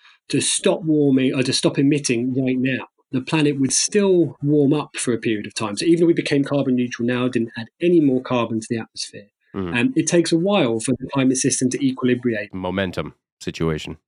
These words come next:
Speaker 1: Yeah, the way of thinking about it is momentum. It's basically, it takes time for the oceans to heat up.
Speaker 2: Mm.
Speaker 1: And until they've finished heating up,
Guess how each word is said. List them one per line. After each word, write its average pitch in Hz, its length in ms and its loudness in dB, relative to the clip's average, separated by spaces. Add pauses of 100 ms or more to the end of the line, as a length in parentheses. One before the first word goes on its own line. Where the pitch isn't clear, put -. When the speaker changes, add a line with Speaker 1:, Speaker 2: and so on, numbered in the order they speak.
(140)
Speaker 1:
Yeah, 226 220 4 (100)
the 220 100 4
way 233 160 6
of 190 80 2
thinking 208 300 4
about 143 160 2
it 160 60 2
is 147 100 2
momentum. 147 420 2
It's 127 80 0
basically, 190 460 0
it 131 260 -4
takes 156 180 0
time 139 200 0
for 127 80 -4
the 120 100 0
oceans 123 440 0
to 120 100 -2
heat 113 240 -4
up. - 120 -10 (220)
Speaker 2:
Mm. 85 80 -2
Speaker 1:
And - 120 0
until 160 280 4
they've 127 240 2
finished 120 240 0
heating 123 300 0
up, 165 140 -2